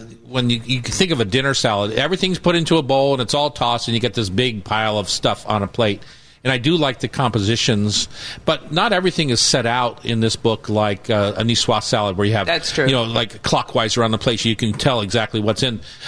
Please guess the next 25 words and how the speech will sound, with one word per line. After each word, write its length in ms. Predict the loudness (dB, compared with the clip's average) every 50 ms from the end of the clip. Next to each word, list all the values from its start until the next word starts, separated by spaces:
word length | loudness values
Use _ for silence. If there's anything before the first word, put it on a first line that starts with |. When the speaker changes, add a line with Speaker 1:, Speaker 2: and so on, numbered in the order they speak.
| -14 -2 -2
Speaker 1:
But 100 | 0 0
I 80 | 0 0
like 240 | 0 -2 -2 -2
that 140 | -4 -4 0
they 140 | 0 0 2
limit 340 | 2 2 2 2 0 -2 -2
themselves 480 | 0 0 0 2 2 2 2 2 2 0
a 40 | 2
little 220 | 2 2 2 2
bit. 120 | 0 0
Like 160 | 0 -2 -2 -2
on 120 | 0 0
the 60 | 0
squid 300 | 0 2 2 2 2 2
salad, 400 | 2 0 0 2 2 0 0 0
it's 180 | -2 0 0 0
just 300 | 2 0 0 -2 -2 0
two 160 | 2 4 4
or 60 | 4
three 320 | 2 2 0 2 2 2 0
ingredients, 500 | 0 0 0 0 0 0 0 -2 0 0
right? 180 | 0 0 0
Color 300 | -2 0 0 2 2 2
is 120 | 2 2 0
important 720 | -2 0 0 2 2 2 2 0 0 0 0 0 -4 -6